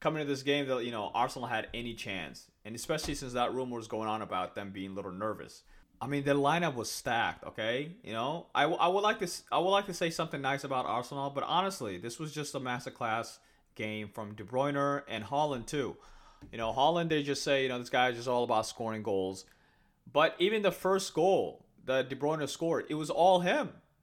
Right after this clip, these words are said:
I mean, the way he stopped that ball, the defen-, I mean, physically, he's just so strong that he can just throw people around. You know what I'm saying? So he just laid the ball to De Br-, De Bruyne, and De Bruyne, the way he curled that ball at the corner, I mean, I just thought, "This game is over."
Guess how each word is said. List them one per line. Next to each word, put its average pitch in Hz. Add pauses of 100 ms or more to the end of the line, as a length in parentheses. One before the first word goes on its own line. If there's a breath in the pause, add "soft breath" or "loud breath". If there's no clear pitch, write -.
(160)
I 123
mean, 160
the 165
way 196
he 202
stopped 160
that 147
ball, 147
the 165
defen-, 175
I 160
mean, 165 (160)
physically, 226
he's 160
just 170
so 180
strong 127 (240 soft breath)
that 123
he 143
can 160
just 147
throw 151
people 143
around. 104 (140)
You 113
know 123
what 123
I'm 120
saying? 123 (340 soft breath)
So 165
he 170
just 175
laid 196
the 190
ball 175
to 165
De 156
Br-, 143
De 135
Bruyne, 131 (300 soft breath)
and 143
De 143
Bruyne, 170
the 147
way 156
he 143
curled 160
that 131
ball 131
at 120
the 123
corner, 139
I 110
mean, 117
I 139
just 143
thought, 98 (760)
"This 143
game 139
is 123
over." 107